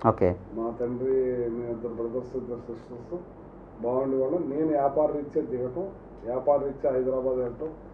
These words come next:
Speaker 1: మ్మ్.
Speaker 2: హైదరాబాద్లో వ్యాపారం చేసుకుంటూ, ఆ, బాపిరాజు గారు నా గురువు.
Speaker 1: బాపిరాజు గారు.
Speaker 2: ఎలక్షన్ అంటే కూడా నాకు అసలు రాజకీయాలు అంటే కూడా పడేసేది, పడేది కాదు,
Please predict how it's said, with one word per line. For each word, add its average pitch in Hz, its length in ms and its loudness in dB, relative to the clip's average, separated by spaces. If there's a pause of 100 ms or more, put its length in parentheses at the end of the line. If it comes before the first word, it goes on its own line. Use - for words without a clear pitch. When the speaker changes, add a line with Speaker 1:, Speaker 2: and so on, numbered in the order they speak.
(160)
Speaker 1:
మ్మ్. 117 240 4
Speaker 2:
హైదరాబాద్లో 143 600 6
వ్యాపారం 131 540 2
చేసుకుంటూ, 131 500 -4 (520)
ఆ, 131 460 2 (160)
బాపిరాజు 151 480 8
గారు 165 220 2
నా 156 80 2
గురువు. 117 500 -2 (260)
Speaker 1:
బాపిరాజు 101 440 6
గారు. 131 120 4
Speaker 2:
ఎలక్షన్ 151 260 0
అంటే 151 220 2
కూడా 151 220 0
నాకు 143 260 0
అసలు 120 560 0
రాజకీయాలు 131 420 0
అంటే 131 160 -2
కూడా 143 160 0
పడేసేది, 139 480 0 (200)
పడేది 127 280 0
కాదు, 117 160 -4